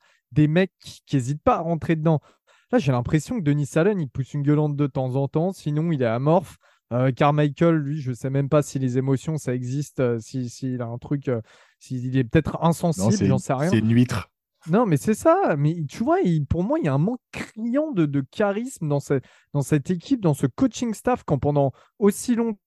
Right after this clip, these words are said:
Speaker 1: on s'est tapé, euh, et, et qu'on l'aime ou pas, hein, on s'est tapé Sean Payton. Mais mine de rien, bah, euh, ça gueulait dans les chaumières quand ça gueulait. Voilà. Il, euh, c'est vrai qu'on voyait des choses qui se passaient sur la sideline, en tout cas beaucoup plus, euh, qu'actuellement.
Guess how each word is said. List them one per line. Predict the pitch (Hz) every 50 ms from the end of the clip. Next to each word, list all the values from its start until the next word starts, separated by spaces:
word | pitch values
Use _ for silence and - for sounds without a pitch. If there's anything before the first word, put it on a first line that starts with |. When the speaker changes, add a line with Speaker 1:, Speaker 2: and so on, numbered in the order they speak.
| _ -
Speaker 1:
on | 254 233 226 202
s'est | - - 139
tapé, | - 151 143 - 151 147 147
euh, | 139 123 127 123 135 156 175
et, | 175 165 160 180 196
et | 185 180 190 185 -
qu'on | - 190 185
l'aime | 208 202 202
ou | 214
pas, | - 254 233
hein, | 202
on | 190 185 160
s'est | - - 123
tapé | - 127 - 135
Sean | 123 - 160 147 139
Payton. | - 170 175 - 247 247 220 208 _ _ 208 - _ _
Mais | - 143 139 - _ _ _ _
mine | - 185 226 240 175
de | 165 170
rien, | 143 139 156 220 269 302 302 277 - _ _ -
bah, | 147 156 160 160 156 180
euh, | 180 185 185 185 185 - -
ça | 196 - - - - - - - 170 160
gueulait | 147 147 165 220 247 233 _ 240
dans | 240 208
les | 190 175
chaumières | - - 175 147 147 165 196
quand | - 214 196
ça | - - 160
gueulait. | 131 120 101 98 - _
Voilà. | - 107 - - 101 101 131 147
Il, | 139 127 113 110 110 110
euh, | 107 104 104 107 107 107 107
c'est | - - 127
vrai | 113 113 143
qu'on | - - 147
voyait | 127 127 127 135 143
des | 143 139 131
choses | 123 - - 151 139 - _ - _
qui | - -
se | -
passaient | - 131 - - 147
sur | 139 - 139
la | 139 127
sideline, | - - 143 127 127 123 147 185 208
en | 208 - - - _ _ _
tout | _ -
cas | - 180
beaucoup | 175 180 165 - 170
plus, | 156 175 202 - - - - -
euh, | 170 147 143 135
qu'actuellement. | - 151 143 - - - 143 120 113 104 -